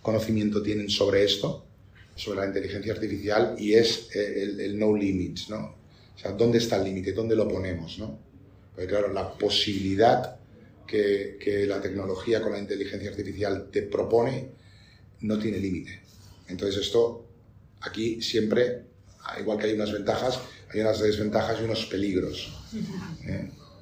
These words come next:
Speaker 1: Entonces
Speaker 2: Bueno, de hecho, ahora ya despachos que empiezan a, antes de que se haya regulado, empiezan ya a ofrecer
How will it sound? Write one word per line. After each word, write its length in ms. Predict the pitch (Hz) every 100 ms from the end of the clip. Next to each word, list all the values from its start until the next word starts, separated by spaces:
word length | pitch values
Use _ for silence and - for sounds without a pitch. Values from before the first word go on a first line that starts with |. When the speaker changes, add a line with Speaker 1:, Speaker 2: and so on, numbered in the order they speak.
| - - - -
Speaker 1:
Entonces 140 | - -
Speaker 2:
Bueno, 220 | 247 247
de 100 | 196
hecho, 180 | 196 277
ahora 220 | 262 262 277
ya 160 | 277
despachos 580 | 214 180 - 208 311 285
que 100 | 285
empiezan 440 | 220 220 208 202 196
a, 240 | 185 214
antes 200 | 214 233 220
de 100 | 226
que 100 | 185
se 100 | 208
haya 200 | 190 190
regulado, 600 | 190 175 180 185 269 277 - - -
empiezan 580 | 202 180 202 190 247 233
ya 300 | 220 214 -
a 200 | - 202
ofrecer 800 | 190 190 180 190 220 - -